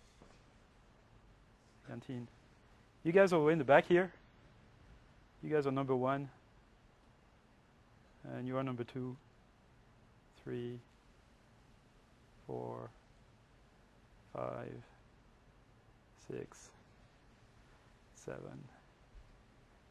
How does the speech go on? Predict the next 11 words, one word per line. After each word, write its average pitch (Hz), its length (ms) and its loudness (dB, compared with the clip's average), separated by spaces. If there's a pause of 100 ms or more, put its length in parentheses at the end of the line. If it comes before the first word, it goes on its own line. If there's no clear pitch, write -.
(480)
eight. - 100 -14 (1120)
Now 131 100 -2
I'm 127 100 -4
gonna 127 160 -2
move 135 180 -2
the 139 100 -2
camera 139 300 0
back. 156 260 4 (280)
Eight, 147 240 0 (840)
seven, 139 480 -8 (1300)
six, 69 300 -10